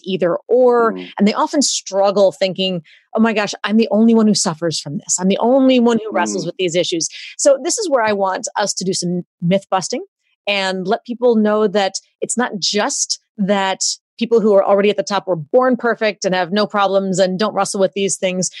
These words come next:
Speaker 1: but it's a chance to show them what's possible and let them know what's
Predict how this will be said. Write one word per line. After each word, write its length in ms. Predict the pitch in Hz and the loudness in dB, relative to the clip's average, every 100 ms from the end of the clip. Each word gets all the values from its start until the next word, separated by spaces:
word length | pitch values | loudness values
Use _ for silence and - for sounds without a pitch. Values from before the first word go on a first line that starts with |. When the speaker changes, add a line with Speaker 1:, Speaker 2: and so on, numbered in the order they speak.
| - - | -10 -4
Speaker 1:
but 280 | 220 - - _ _ - | -2 -2 -6 _ _ -4
it's 120 | 214 | -2
a 40 | |
chance 280 | 214 220 214 | -2 -2 -2
to 160 | - 196 _ | -2 -4 _
show 320 | - - 269 254 | -10 -4 2 2
them 160 | 233 | 2
what's 180 | 196 185 | 0 -4
possible 520 | - - - - - _ _ _ - | -8 -8 -8 -6 -8 _ _ _ -6
and 240 | 190 180 | -6 -2
let 140 | 185 | -4
them 120 | 190 180 | -2 -2
know 180 | 175 170 | 0 -2
what's 400 | 165 175 - | 0 -2 -2